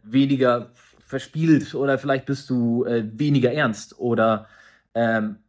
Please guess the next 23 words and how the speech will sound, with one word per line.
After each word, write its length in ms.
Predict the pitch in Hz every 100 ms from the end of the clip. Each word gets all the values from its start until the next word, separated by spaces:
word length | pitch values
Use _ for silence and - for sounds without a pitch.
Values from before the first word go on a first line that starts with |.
| _
alles 260 | 135 135 131
andere 260 | 139 135
und 120 | 131 123
dazwischen 480 | 120 156 147 - _ _ _ _ _ _
und 100 | -
machst 200 | 123 120
kleine 240 | - 139 131
Abwandlungen, 640 | - 139 135 135 131 131 - _
von 160 | 131
denen 120 | 123
du 80 | 131
gar 140 | 127 123
nicht 180 | 120
weißt, 340 | 131 131 143 -
welchen 200 | 120 123
großen 340 | 113 131 135
Impact 320 | 131 135 113
sie 100 | -
negativ 420 | 110 127 131 117 117
in 60 |
einem 120 | 113
Gespräch 360 | 104 - 104 110
haben. 180 | 104